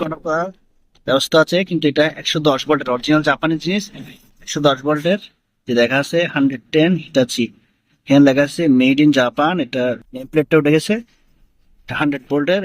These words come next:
এটা মাত্র একটা, এটাতে লাগবে পনেরোশো ওয়াট ছিল সম্ভবত এটা। পনেরোশো ওয়াটের ট্রান্সফর্মার দিয়ে চালাতে পারবেন। স্পিড কন্ট্রোল করার এই যে এটা আছে, বা এটা হচ্ছে একটা গ্রাইন্ডিং, এখানে হিটাচি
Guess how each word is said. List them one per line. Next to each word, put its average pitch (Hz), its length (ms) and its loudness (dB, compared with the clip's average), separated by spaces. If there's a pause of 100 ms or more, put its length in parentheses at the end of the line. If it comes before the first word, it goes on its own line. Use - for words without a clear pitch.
এটা 143 140 -4 (180)
মাত্র 131 200 -6 (720)
একটা, 147 240 0 (240)
এটাতে 143 300 -6 (120)
লাগবে 135 340 -4 (2500)
পনেরোশো 233 360 4
ওয়াট 147 180 2
ছিল 147 180 -2
সম্ভবত 135 400 -2
এটা। 131 160 0 (680)
পনেরোশো 135 240 2
ওয়াটের 135 180 2
ট্রান্সফর্মার 135 440 2
দিয়ে 135 120 -2
চালাতে 127 280 2
পারবেন। 139 260 0 (840)
স্পিড - 280 -2
কন্ট্রোল 131 280 -4
করার 127 220 -2
এই 120 100 -4
যে 127 60 -10 (180)
এটা 123 160 0 (140)
আছে, 135 180 -2 (1080)
বা 117 160 2
এটা 113 240 0
হচ্ছে 139 300 -6
একটা 147 220 -2 (1120)
গ্রাইন্ডিং, 127 300 0
এখানে 135 220 0
হিটাচি 135 280 -2